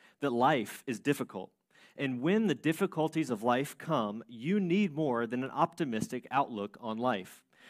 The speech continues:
You need more than a wishful thinking that things will ultimately turn out for the best in the end. You need a hope that does not and cannot waver even in the midst of difficulty,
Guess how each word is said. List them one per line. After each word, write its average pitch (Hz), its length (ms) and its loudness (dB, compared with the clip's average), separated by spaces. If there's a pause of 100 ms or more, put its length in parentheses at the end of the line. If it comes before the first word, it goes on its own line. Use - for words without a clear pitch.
(120)
You 160 120 4
need 190 180 6
more 147 420 4
than 139 160 0
a 131 60 0
wishful 139 420 0
thinking 131 460 -6
that 120 100 -6
things 143 240 -8
will 131 100 -6
ultimately 143 500 -2
turn 139 280 -6
out 113 180 -4
for 127 120 -6
the 117 80 -6
best 104 420 -2
in 107 240 -6
the 107 160 -10
end. 101 300 -6 (480)
You 156 160 -2
need 190 220 4
a 196 40 4
hope 110 380 0 (120)
that 117 240 -8
does 156 300 4
not 98 300 -6
and 120 160 -10
cannot 175 640 0
waver 139 560 -2
even 220 400 0
in 170 300 0
the 120 60 -2
midst 143 380 -2
of 113 100 -8
difficulty, 110 600 -6